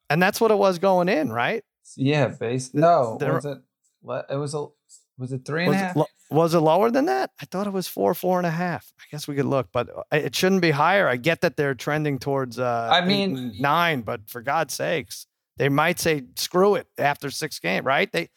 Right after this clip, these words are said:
Speaker 1: couldn't they be one and five and be like, "All right, Davis Mills is our guy.
Speaker 2: Right. Well,
Speaker 1: This
Speaker 2: that's,
Speaker 1: is a lost season
Speaker 2: that's
Speaker 1: anyway."
Speaker 2: the thing. I mean, if Taylor does play, you know, if he plays twelve to fifteen games, Taylor, like, then I'd be,
Speaker 1: Mm-hmm.
Speaker 2: I'd be a little bit worried with that bet, though.
Speaker 1: Right. Jacksonville also four and a half,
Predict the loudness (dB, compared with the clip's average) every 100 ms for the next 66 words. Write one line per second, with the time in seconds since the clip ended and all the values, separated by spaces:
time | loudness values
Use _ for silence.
0 | _ -2 2 2 2 2 2 2 0 0
1 | 2 2 0 0 0 2 2 0 -2 -6
2 | -6 -8 -8 -8 -8 -10 -2 2 4 4
3 | 4 4 4 2 0 0 2 2 0 -2
4 | 2 2 2 -2 -2 0 0 0 2 2
5 | 2 2 0 2 2 4 2 2 0 0
6 | 0 2 4 0 -4 -12 _ _ _ -6
7 | -4 -2 -6 -10 -14 -12 -2 0 0 -2
8 | -10 -10 -2 0 0 -6 -16 -12 -12 -8
9 | -6 -4 -4 -4 -6 -6 -4 -4 -6 -8
10 | -6 -2 0 0 -2 -6 -4 -2 -2 0
11 | 2 4 4 4 2 0 -2 0 -2 -2
12 | -4 -4 -4 -4 -6 -8 -14 -14 _ _
13 | _ _ _ -4 -2 -2 -4 0 0 2
14 | 2 4 4 2 2 -2 -4 -4 -6 -6
15 | -6 -6 -8 -10 -14